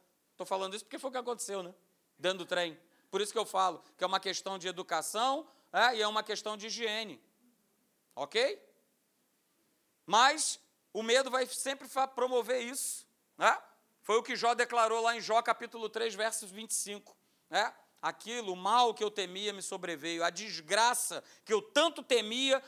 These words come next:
acabou caindo sobre mim." E o medo, ele faz justamente isso, ele tem essa capacidade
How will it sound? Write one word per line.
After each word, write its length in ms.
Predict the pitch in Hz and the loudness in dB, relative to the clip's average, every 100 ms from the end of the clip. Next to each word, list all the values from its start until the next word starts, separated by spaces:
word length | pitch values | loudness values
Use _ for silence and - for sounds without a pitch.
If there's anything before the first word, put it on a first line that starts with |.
| - | -2
acabou 680 | - 226 214 160 196 214 220 - _ _ | 0 4 2 2 2 2 0 -12 _ _
caindo 760 | 262 233 208 240 262 240 254 240 _ | 10 10 8 0 0 -2 -6 -8 _
sobre 680 | - - 233 233 220 240 233 _ | -8 -2 2 2 0 -6 -8 _
mim." 360 | 175 196 208 180 - | -10 -8 -8 -10 -8
E 120 | 247 | -6
o 60 | 277 | -4
medo, 340 | 254 294 294 | 0 2 2
ele 100 | 285 | -2
faz 220 | - 294 | 0 0
justamente 520 | 262 294 302 285 285 277 | 0 -2 -2 -2 -4 -4
isso, 140 | 277 | -4
ele 120 | 262 | -4
tem 140 | 262 277 | -4 -4
essa 180 | 269 | -4
capacidade 1000 | 277 285 - 311 294 302 220 262 294 180 | -2 -2 0 0 0 -4 0 0 0 -8